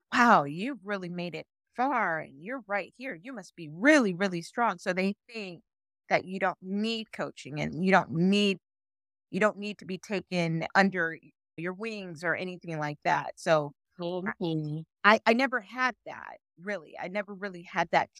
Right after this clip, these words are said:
Speaker 1: truly, truly had that mentor kind of relationship. So when I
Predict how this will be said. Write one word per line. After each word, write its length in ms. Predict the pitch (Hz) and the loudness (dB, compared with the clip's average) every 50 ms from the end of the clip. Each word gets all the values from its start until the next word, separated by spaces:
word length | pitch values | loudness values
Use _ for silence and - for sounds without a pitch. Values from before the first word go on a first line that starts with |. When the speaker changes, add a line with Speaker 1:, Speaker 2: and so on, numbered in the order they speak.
| - _ _ | -20 _ _
Speaker 1:
truly, 360 | - 269 277 240 190 175 165 | -6 -4 -4 -2 -4 -6 -8
truly 460 | - - - 240 233 208 180 160 156 | -8 -10 -8 -6 -6 -6 -6 -6 -2
had 300 | 151 170 160 160 151 110 - | 2 6 6 6 6 4 0
that 240 | 85 95 113 - - _ _ _ _ - | -6 -4 -6 -6 -8 _ _ _ _ -6
mentor 720 | 185 190 185 185 190 - - 190 180 170 160 156 156 151 - _ _ - | -4 -4 -4 -6 -8 -8 -6 -4 -2 -2 -2 -2 -4 -6 -10 _ _ -6
kind 320 | - 196 175 170 156 156 | -2 -2 0 0 -2 -4
of 280 | 156 151 151 151 143 - - _ _ - | -6 -6 -6 -10 -12 -18 -20 _ _ -8
relationship. 800 | 165 180 165 170 165 165 - - 160 147 156 - - 156 - - | -6 -6 -4 -6 -6 -8 -10 -14 -16 -16 -12 -10 -10 -10 -10 -4
So 300 | - - 214 185 170 - _ _ _ _ _ _ _ _ _ _ _ _ _ _ _ - | 4 6 8 8 6 4 _ _ _ _ _ _ _ _ _ _ _ _ _ _ _ 4
when 220 | 196 214 208 202 | 6 8 8 10
I 360 | 190 180 175 175 170 170 160 | 10 8 8 6 4 0 -4